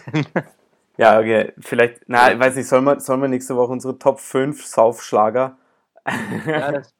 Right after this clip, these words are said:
Speaker 1: ja, ich, äh, schwierig für mich, weil, naja, ich
Speaker 2: Ja, okay,
Speaker 1: trinke
Speaker 2: stimmt auch,
Speaker 1: nicht.
Speaker 2: ja, stimmt auch. Aber nein, dann lassen wir das, müssen wir uns was anderes aussuchen.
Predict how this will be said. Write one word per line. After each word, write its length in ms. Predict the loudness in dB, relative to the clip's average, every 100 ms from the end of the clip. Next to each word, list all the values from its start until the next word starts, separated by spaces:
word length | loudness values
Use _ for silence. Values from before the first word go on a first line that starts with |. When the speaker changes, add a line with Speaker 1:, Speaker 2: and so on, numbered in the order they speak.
| _
Speaker 1:
ja, 140 | -10 -10
ich, 360 | -10 -16 _ -18
äh, 280 | -14 -12 -14 -18
schwierig 400 | -20 -12 -10 -10
für 60 | -12
mich, 240 | -12 -12
weil, 220 | -12 -12 -14
naja, 340 | -14 -12 -12
ich 140 | -14
Speaker 2:
Ja, 160 | -12 -10
okay, 80 | -8 -10
Speaker 1:
trinke 20 |
Speaker 2:
stimmt 220 | -14 -14
auch, 140 | -14 -14
Speaker 1:
nicht. 0 |
Speaker 2:
ja, 80 | -16 _
stimmt 260 | _ -20 -20
auch. 80 | _ _ _ _ _
Aber 280 | -2 0 0
nein, 200 | -2 -2
dann 100 | -4
lassen 240 | -6 -8 -12
wir 40 |
das, 160 | -14 -16
müssen 180 | -14 -12
wir 80 |
uns 140 | -12 -12
was 120 | -14
anderes 240 | -14 -14
aussuchen. 380 | -14 -16 -16 -20